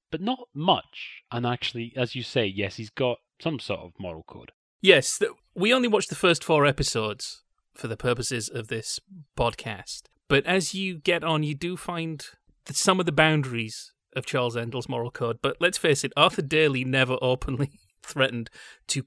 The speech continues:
Speaker 2: cut somebody's hands off. So I think Endell says that to Budgie in episode one. <laughs>
Speaker 1: Bear in mind, as part of our research for this, there are fifteen years worth of Minder episodes. We haven't seen them all, so we don't know that for sure.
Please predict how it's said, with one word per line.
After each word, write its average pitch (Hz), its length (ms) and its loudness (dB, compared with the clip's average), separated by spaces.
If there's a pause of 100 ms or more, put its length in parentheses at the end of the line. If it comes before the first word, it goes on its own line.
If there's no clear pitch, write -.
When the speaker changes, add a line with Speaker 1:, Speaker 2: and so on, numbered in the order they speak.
Speaker 2:
cut - 340 0
somebody's 131 640 0
hands 123 400 0
off. 107 400 -10 (2250)
So 247 120 -2
I - 20 -2
think 302 200 -2 (240)
Endell 247 240 0
says 208 220 6
that 160 200 -4
to - 140 4
Budgie 170 340 6
in - 60 0
episode 175 480 4
one. 143 480 -2 (540)
<laughs> - 540 -12
Speaker 1:
Bear 190 160 8
in 170 80 2
mind, 123 460 -2 (340)
as 117 80 -4
part 143 200 4
of 123 60 -4
our 117 80 0
research 117 420 -2
for - 120 -8
this, 110 160 -2
there 117 120 0
are 143 100 2
fifteen 131 560 -6
years 110 640 -4 (200)
worth 110 240 -2
of 101 160 -8
Minder 113 260 -2
episodes. 107 380 -4
We 104 80 -2
haven't 127 240 -4
seen 127 140 -2
them 117 120 -2
all, 98 200 2
so - 100 -12
we 110 80 -2
don't 151 160 2
know 160 180 2
that 98 260 -4
for - 120 -16
sure. 90 320 -8